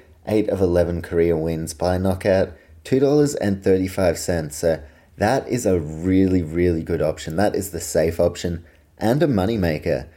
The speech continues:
If you th-, chuck a million dollars on that, that's over two million, uh, which is what I'm gonna do. Quote me. Like,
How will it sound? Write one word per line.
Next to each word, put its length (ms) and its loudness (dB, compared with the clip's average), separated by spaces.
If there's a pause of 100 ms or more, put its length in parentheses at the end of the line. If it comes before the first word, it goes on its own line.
(220)
If 60 -12
you 80 0
th-, 240 -6
chuck 220 -2
a 20 -2
million 400 0
dollars 320 2
on 120 -2
that, 180 -6
that's 180 -4
over 180 0
two 220 -2
million, 480 -2 (340)
uh, 280 0
which 180 -4
is 100 -10
what 120 4
I'm 160 0
gonna 160 -2
do. 260 -6 (320)
Quote 340 2
me. 420 -8
Like, 140 -14